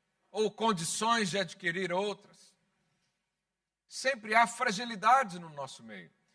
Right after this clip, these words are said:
E às vezes o Senhor nos dá um sonho, nos dá um projeto, ou nos leva a pensar algo, e, e nós começamos a olhar para a nossa debilidade, nós começamos a olhar para a nossa fraqueza, a nossa limitação, e deixamos a incredulidade entrar.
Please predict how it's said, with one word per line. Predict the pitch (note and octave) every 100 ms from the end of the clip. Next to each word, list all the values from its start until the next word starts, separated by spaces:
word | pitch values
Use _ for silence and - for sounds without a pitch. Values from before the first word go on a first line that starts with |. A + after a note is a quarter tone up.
| _ _ _
E | - A#3
às | F#3+
vezes | C4 A#3
o | A3
Senhor | - A#3+ B3+ B3
nos | G#3
dá | E3+
um | A#3+
sonho, | G#3 - C4 C4
nos | A3 F#3
dá | B3
um | A3
projeto, | G3+ F3 G#3+ B3+ B3 - G#3+ _ _ _
ou | A3+
nos | A3+ F#3+
leva | F3 A#3 C4 A#3
a | G3+
pensar | A3 G3+ - A#3 G3+
algo, | G#3+ C4 B3+ A3+ - _ _ -
e, | A#3+ A3
e | A#3
nós | C4 -
começamos | - A#3+ G#3 C4 C4+ A3
a |
olhar | G#3+ A3+ B3+
para | A#3
a | G#3+
nossa | A#3 A#3+ G#3
debilidade, | D#3+ G#3+ A3 F#3 D3 A#3 C4 A#3+ G3+
nós | A3 -
começamos | A3 A3 - B3 G#3
a |
olhar | G3+ A3+
para | A3 G3
a |
nossa | G#3 A3 G3+
fraqueza, | F#3 D3 - B3+ B3+ G3+
a |
nossa | G3 G#3+ G#3
limitação, | G#3 B3 A#3+ G3 F3 - A3+ C4 C4 - _ _ _ _ B3
e |
deixamos | A3 A3 - C4+ C#4 A3
a | B3+
incredulidade | C4 A#3+ A3 A3+ G3+ F3+ A#3+ A#3+ G#3
entrar. | F#3 D#3+ G3+ A#3 B3 A#3